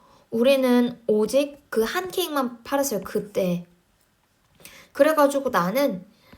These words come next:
기억해요, 그를 되게 선명하게. 오, 그리고 그는, 어, 파란 색깔 아래, 그 눈을 가지고 있어요. 푸른 눈을 가지고 있었어요. 어,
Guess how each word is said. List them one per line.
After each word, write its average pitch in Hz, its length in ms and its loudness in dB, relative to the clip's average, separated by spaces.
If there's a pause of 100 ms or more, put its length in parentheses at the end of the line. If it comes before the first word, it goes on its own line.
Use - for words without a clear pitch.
(140)
기억해요, 277 640 -2
그를 220 460 2
되게 196 400 -6 (800)
선명하게. 277 720 -8 (580)
오, 285 420 2 (360)
그리고 285 580 0
그는, 269 400 0 (400)
어, 302 440 -2
파란 453 280 -4
색깔 440 300 -2
아래, 294 340 0 (300)
그 262 320 8 (380)
눈을 262 440 4
가지고 233 360 -8
있어요. 202 520 -4
푸른 415 260 -4
눈을 330 260 -6
가지고 240 260 -2
있었어요. 214 420 -6 (460)
어, 311 260 -2